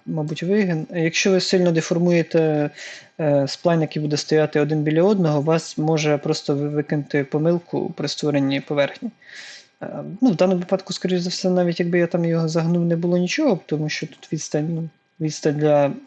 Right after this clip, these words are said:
плавного переходу є. Але я таки помічав речі іноді.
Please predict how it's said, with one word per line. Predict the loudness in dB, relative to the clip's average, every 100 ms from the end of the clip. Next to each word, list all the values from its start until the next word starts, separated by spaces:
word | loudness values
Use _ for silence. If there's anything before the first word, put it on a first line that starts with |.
| -12
плавного | -2 0 2 0
переходу | -2 -2 -4 -2
є. | 0 0 -2 -6 _ _ _ _ _ _ _ _ _ _ _ _ _ _ _ _ _ _ _ -12 -2
Але | 0 2
я | 0
таки | -2 -10 -8
помічав | -6 -6 -6 -6 -8
речі | -10 -10 -8 -8
іноді. | -8 -10 -10